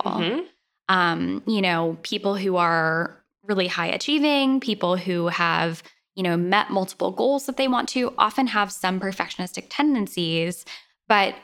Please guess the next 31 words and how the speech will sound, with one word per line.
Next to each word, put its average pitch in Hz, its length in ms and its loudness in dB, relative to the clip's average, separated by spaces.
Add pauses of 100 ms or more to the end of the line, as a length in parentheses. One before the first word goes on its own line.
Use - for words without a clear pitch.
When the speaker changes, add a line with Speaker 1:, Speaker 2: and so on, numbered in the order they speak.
(420)
Speaker 2:
using 240 360 2
your 294 120 2
powers 208 300 0
for 196 140 -2
good 185 280 0
instead 175 300 -4
of 170 140 -2
evil 180 360 0
is 185 80 0
something 180 340 0
that 165 200 2
I'm - 720 -10
gonna 196 120 0
talk 190 200 0
about - 180 2
in 180 120 2
a 175 40 0
minute, 175 300 0
but 165 240 0 (380)
is 185 160 2
a 180 60 4
component 175 600 -2
of 170 180 0
learning 170 340 0
how 165 120 -6
to - 100 -2
challenge 160 1000 -2 (200)
those 160 180 -4
cognitive 165 540 -2
distortions. - 760 -8
So 185 580 2